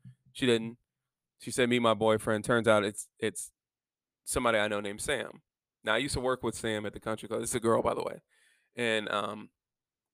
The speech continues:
she asked me, "Hey, you know, I, I was in a relationship that has turned violent," which means that she makes bad decisions. That's what it means. Now, I know that there's some incident, incidences, and I'm not trying to shame as far as that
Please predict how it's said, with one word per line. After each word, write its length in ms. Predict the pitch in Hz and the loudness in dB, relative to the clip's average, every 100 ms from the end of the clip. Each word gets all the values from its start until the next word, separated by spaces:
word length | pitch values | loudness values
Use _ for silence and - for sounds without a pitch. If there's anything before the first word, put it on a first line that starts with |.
| _ _ _ _ - | _ _ _ _ -16
she 260 | - 143 | -8 0
asked 260 | 127 123 123 | 4 4 2
me, 200 | 131 117 | -2 0
"Hey, 320 | 120 120 113 | 0 2 0
you 100 | 110 | 0
know, 360 | 107 104 104 104 | 0 0 0 -2
I, 280 | - 101 - | -2 -4 -2
I 60 | 104 | -4
was 180 | 110 | -4
in 80 | 110 | -6
a 20 | |
relationship 720 | 110 110 113 117 - 113 107 | -4 -2 -4 -6 -4 -2 -2
that 160 | 110 117 - - | -4 -8 -8 -4
has 160 | 117 | -2
turned 240 | - 123 117 | 2 2 2
violent," 480 | 123 113 117 78 | 2 0 -4 -4
which 160 | 120 117 | -4 0
means 240 | 123 117 | 2 2
that 180 | 110 104 - _ _ _ _ _ _ _ _ _ _ _ - - - | 0 -2 -4 _ _ _ _ _ _ _ _ _ _ _ -20 -18 -10
she 160 | - 147 | -2 4
makes 240 | 120 113 | 6 6
bad 180 | 110 107 | 8 6
decisions. 420 | 107 120 101 107 | 6 0 -2 -2
That's 160 | 107 - | -6 -4
what 100 | 107 | -6
it 60 | |
means. 340 | 113 117 113 - _ | -8 -8 -12 -18 _
Now, 140 | 135 135 | 6 6
I 120 | 135 | 6
know 200 | 147 160 | 8 8
that 140 | 151 | 6
there's 160 | 131 127 | 2 0
some 200 | 139 123 | 0 0
incident, 520 | 120 120 120 110 113 | -2 -2 -4 -6 -4
incidences, 600 | - 120 120 110 107 107 | 0 0 2 0 0 -2
and 80 | 110 | -2
I'm 60 | 110 | 4
not 140 | 117 | 4
trying 180 | 113 117 | 6 2
to 60 | 110 | 2
shame 340 | - 120 113 | 0 2 2
as 100 | 104 | -2
far 280 | - 113 107 | 0 2 2
as 80 | 104 | 2
that 240 | 107 104 | 0 0